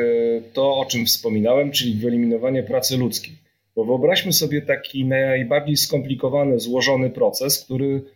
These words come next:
sprowadzi się do tego, że, powiedzmy, dziesięć milionów Polaków wyśle odręcznie, e, wypisane deklaracje,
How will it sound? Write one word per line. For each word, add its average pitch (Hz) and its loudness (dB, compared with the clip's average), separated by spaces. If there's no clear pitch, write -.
sprowadzi 151 2
się 147 2
do 117 2
tego, 143 2
że, 117 -2
powiedzmy, 120 0
dziesięć 160 2
milionów 135 0
Polaków 120 0
wyśle 127 2
odręcznie, 143 2
e, 127 2
wypisane 143 0
deklaracje, 131 0